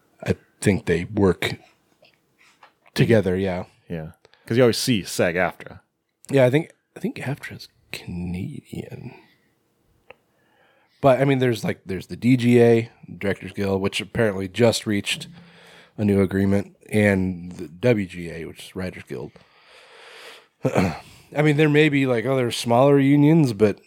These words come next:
Speaker 1: you know, maybe for people who don't have their guild card or, or whatever, but
Speaker 2: Yeah, I don't know. This is all authors. That's not the right thing. I don't know.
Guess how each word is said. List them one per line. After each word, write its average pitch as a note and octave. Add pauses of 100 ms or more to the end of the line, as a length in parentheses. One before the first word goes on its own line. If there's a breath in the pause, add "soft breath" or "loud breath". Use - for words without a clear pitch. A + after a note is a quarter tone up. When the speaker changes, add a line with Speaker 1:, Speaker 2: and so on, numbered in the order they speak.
(320)
Speaker 1:
you G#2+
know, F2+
maybe F#2
for G2
people G2
who G2
don't F#2
have F#2+
their F2
guild F#2
card F#2
or, F2+
or F2+
whatever, F2+
but E2+ (4000 loud breath)
Speaker 2:
Yeah, G#2+ (160)
I G2
don't G2+
know. F#2+ (920)
This F#2
is F2+
all D#2+
authors. F2
That's F2
not D2
the -
right -
thing. - (1300 loud breath)
I A3
don't A3+
know. G3+